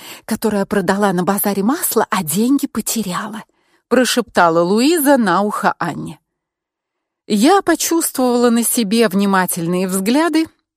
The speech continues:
и поняла, что должна что-то сказать. При этом я старалась, чтобы мой голос звучал жизнерадостно. «Как вам новая книга?» «Прослушала и обалдела»,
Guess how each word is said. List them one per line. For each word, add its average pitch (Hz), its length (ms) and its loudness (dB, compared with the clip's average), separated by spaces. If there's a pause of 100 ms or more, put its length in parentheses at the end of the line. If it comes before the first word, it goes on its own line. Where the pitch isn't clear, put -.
и 233 100 -2
поняла, 190 440 0
что - 260 -2
должна 165 520 0
что-то - 420 -6
сказать. 170 600 -10 (540)
При 214 180 0
этом 349 340 2
я 277 240 2
старалась, 285 720 -2
чтобы 196 420 -2
мой 196 300 0
голос 202 580 -2 (340)
звучал 202 680 -2
жизнерадостно. 190 960 -4 (680)
«Как 311 260 2
вам 233 320 6
новая 214 400 4
книга?» 180 560 0 (1200)
«Прослушала 330 920 4
и 294 220 2
обалдела», 202 880 4